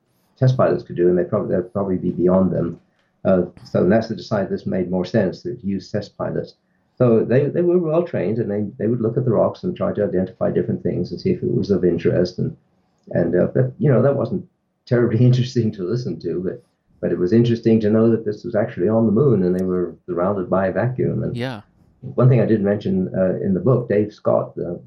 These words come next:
Speaker 1: the
Speaker 2: <laughs>
Speaker 1: record writer, who, who would like to drive the, the, the room the moon buggy, uh,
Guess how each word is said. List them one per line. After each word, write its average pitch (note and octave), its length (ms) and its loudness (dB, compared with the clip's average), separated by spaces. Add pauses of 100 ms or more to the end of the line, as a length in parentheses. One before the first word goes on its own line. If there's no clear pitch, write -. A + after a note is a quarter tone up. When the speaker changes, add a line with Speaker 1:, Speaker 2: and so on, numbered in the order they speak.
Speaker 1:
the F2+ 140 -4
Speaker 2:
<laughs> - 60 -2
Speaker 1:
record G#2 240 -2 (200)
writer, - 300 -2 (300)
who, A2 120 -2 (400)
who G2+ 80 0
would G2 100 2
like G#2 240 2
to - 60 -20
drive G#2 300 2
the, E2+ 280 -4
the, E2+ 100 -12 (160)
the F#2 80 -8
room F#2+ 460 -4 (360)
the G2+ 60 -2
moon A2+ 220 6
buggy, G2 540 0
uh, F2 260 -2